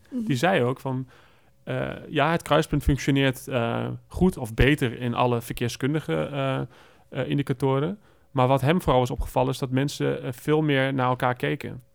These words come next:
Speaker 2: En, eh, daarvoor was het vaak het verkeerslicht, niet in dit geval, maar dat ging over het Alexanderplein bij het Tropenmuseum. Dus er was een verkeerslicht en dan mensen die stopten, drukten op het knopje en gingen op hun telefoon staan kijken.
Speaker 1: Ja, ja,
Speaker 2: En als het
Speaker 1: ja.
Speaker 2: groen was, gingen ze verder.
Speaker 1: Mhm.
Speaker 2: En nu zie je daar ook een dans, eh, plaatsvinden. Dus
Speaker 1: Ja.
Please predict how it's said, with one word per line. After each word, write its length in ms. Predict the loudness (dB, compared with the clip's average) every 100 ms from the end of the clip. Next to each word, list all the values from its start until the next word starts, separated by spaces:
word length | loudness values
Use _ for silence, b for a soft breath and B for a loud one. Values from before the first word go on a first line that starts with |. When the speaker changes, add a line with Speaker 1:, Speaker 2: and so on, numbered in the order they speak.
| b b b b
Speaker 2:
En, 280 | -4 -4 -2
eh, 80 |
daarvoor 340 | -2 0 2 2
was 140 | 0
het 100 | -4
vaak 300 | -2 -2 -2
het 180 | -6 -8
verkeerslicht, 800 | -8 -2 -2 -2 -4 -6 -6 -4
niet 200 | -4 -2
in 80 | -2
dit 140 | -4
geval, 300 | -6 -4 -4
maar 100 | -2
dat 120 | -6 -8
ging 220 | -4 -4
over 120 | -4
het 100 | -4
Alexanderplein 720 | -6 -4 -4 -4 -2 -2 -4 b b b b
bij 100 | -6
het 80 | -2
Tropenmuseum. 640 | -2 2 0 0 -4 -6 B B
Dus 80 | B
er 60 | -2
was 120 | -2
een 60 | -2
verkeerslicht 640 | -6 0 0 0 -4 -4
en 80 | -2
dan 100 | 0
mensen 260 | 0 -2
die 100 | -8
stopten, 500 | -2 -2 -2 -4 -4 -6 b b
drukten 300 | -4 -2 2
op 80 | 0
het 80 | 0
knopje 460 | -2 -2 -2 -6 -6 b
en 100 | -4
gingen 180 | -2 0
op 40 | 0
hun 80 |
telefoon 360 | 0 -2 0 0
staan 140 | 0 -4
kijken. 340 | -4 -8 -10
Speaker 1:
Ja, 60 | -10 -8
ja, 0 |
Speaker 2:
En 60 | -8
als 80 | -4
het 100 | -4
Speaker 1:
ja. 60 | 0
Speaker 2:
groen 120 | 2
was, 140 | 2
gingen 160 | 0 0
ze 80 | 0
verder. 360 | 0 -2 -4 -12 b b
Speaker 1:
Mhm. 180 | -6 0
Speaker 2:
En 80 | 0
nu 80 |
zie 180 | 0 0
je 80 | 2
daar 120 | 2
ook 100 | 2
een 100 | 0
dans, 380 | -2 -2 -4 -8
eh, 100 | -8 -8
plaatsvinden. 560 | -8 -10 -10 -10 -8 -6
Dus 200 | -4
Speaker 1:
Ja. 120 | -4